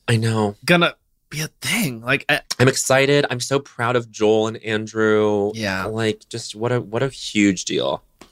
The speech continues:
Speaker 2: Anyway, much more to come on that one.
Speaker 1: Mm-hmm.
Speaker 2: And, um,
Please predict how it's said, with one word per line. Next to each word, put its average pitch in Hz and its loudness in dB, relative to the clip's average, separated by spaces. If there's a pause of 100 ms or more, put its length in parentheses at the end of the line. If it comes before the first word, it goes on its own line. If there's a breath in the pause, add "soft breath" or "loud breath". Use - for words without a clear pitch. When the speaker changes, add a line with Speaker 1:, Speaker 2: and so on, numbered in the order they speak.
(180)
Speaker 2:
Anyway, 107 0 (720 soft breath)
much 175 2
more 160 4
to 131 2
come 135 0
on 120 0
that 143 4
one. 240 4 (460 soft breath)
Speaker 1:
Mm-hmm. 101 2
Speaker 2:
And, 147 4
um, 151 2